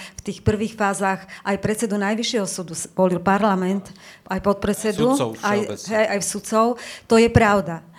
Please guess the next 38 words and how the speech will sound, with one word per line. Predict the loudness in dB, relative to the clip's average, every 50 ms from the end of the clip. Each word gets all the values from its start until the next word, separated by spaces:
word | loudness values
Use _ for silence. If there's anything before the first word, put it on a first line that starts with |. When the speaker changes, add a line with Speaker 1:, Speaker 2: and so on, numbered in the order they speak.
| -20 -20 -20 -20 -20
Speaker 1:
A | -10 -4 0 4 4 4 4
my, | 4 2 2 0 0 0
sudcovia | 0 0 -2 0 2 4 4 4 4 4
nemôžu | 2 2 2 2 2 0
za | 0 0 0
to, | 0 0 0 0
že | 2 2 2 2 2 2 0 -2 -4 -10 -16 _ _ -8
kto | -2 -2 0 2 4 6 6 6 4 2 -2 -8 -18 -10
teda | -4 -2 0 2 2
bol | 2 4 2
obsadený | 2 2 0 -2 -2 0 2 2 2 0
do | -2 -2
tých | -4 -4 -2
kľúčových | -2 -2 -2 0 0 0 0 -2 -2
pozícií, | -4 -4 -4 -4 -8 -12 -10 -6 -4 -4 -4 -4 -6 -8 -10 -10
ale | -4 -2 0 2 2
nech | 2 0 0
by | 0 -2
to | 0 0
bol | 2 0 0
kdokoľvek. | 0 2 2 0 0 2 0 2 2 2 0 -2 -6 -8 -10 -16 -20 _ _ _ _ _ -20 -20 -20 -10 -6
Pokiaľ | -4 2 4 4 4
by | 4 2 0
sudcovia | 0 0 0 0 4 4 4 6 6 4 2 2 0 -2
boli | -2 -2 -2 0 -2
osobnosti, | -2 -2 0 0 0 0 0 -4 -4 -8 -10 -8 -8 -8 -8 -8 -10 -14 -20 _ -20 -20 -20 -20 _ _ -4
tak | -4 -4 -2 -2
by | -2
sa | 0 2 2
nedalo | 2 2 4 6 6 6 6 6
urobiť | 4 4 4 4 4 2 0
v | -4 -4 -4
súdnictve | -2 0 0 -2 -2 -2 -4 -4 -4 -2
to, | 0 -2 -2
čo | -2 -4 -6
sa | -4 -2 -2 -2 -2 -2
dialo | -4 -8 -6 -4 -2 0 0 0 0 2 2 0 0 -2 -4 -8
za, | -8 -4 -2 -2 -2 -2 -4 -8 -14